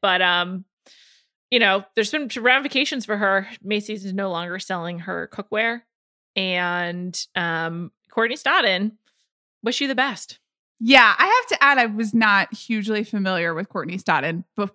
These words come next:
Speaker 2: before last week. It was one of those things where you know the name, but you don't know the circumstances. And so I'm learning all of this all at once. And it's just, it's, it's tough. And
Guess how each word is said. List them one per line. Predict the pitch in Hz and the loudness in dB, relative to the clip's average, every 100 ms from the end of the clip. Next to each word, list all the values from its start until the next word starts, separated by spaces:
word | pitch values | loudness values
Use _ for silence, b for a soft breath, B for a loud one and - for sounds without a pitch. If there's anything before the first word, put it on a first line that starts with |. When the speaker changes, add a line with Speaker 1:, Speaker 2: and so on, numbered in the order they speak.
| _ 220 | _ -6
Speaker 2:
before | 214 - - 202 185 | -4 -6 -4 -2 2
last | 147 208 - | 0 0 -8
week. | 165 175 | -10 -8
It | - | -6
was | 190 190 | -6 -4
one | 196 190 | -2 -2
of | 185 | -4
those | 190 | -6
things | 202 190 196 | -4 -4 -2
where | 190 | -4
you | 185 | -4
know | 175 170 | -4 -4
the | 180 | -4
name, | 180 185 196 | -4 -2 0
but | 196 - | -2 -2
you | 190 | 0
don't | 190 190 | 0 0
know | 240 233 | -2 -2
the | 220 | -4
circumstances. | 220 208 196 196 185 180 180 | -6 -6 -6 -6 -8 -10 -12
And | 175 | -8
so | - 180 170 - | -2 -2 -2 0
I'm | 208 220 b b b _ _ 180 _ | 0 0 b b b _ _ -20 _
learning | 269 392 339 262 | 0 2 4 2
all | - 233 233 | 4 4 4
of | 214 196 | 2 0
this | 170 170 - - - - _ _ _ _ | 0 0 -4 -8 -10 -14 _ _ _ _
all | 226 233 | 4 6
at | 208 160 | 4 2
once. | 151 170 202 - 208 | -2 -2 -6 -2 0
And | 226 | 2
it's | 226 - - | 0 -8 -10
just, | 294 302 - - - | -6 -6 -6 -10 -8
it's, | 233 - - - - _ _ _ - | -8 -8 -10 -12 -14 _ _ _ -4
it's | 233 - | -4 -2
tough. | - 190 185 - - _ _ - | 0 0 -2 -12 -20 _ _ 0
And | 214 208 208 | 2 2 0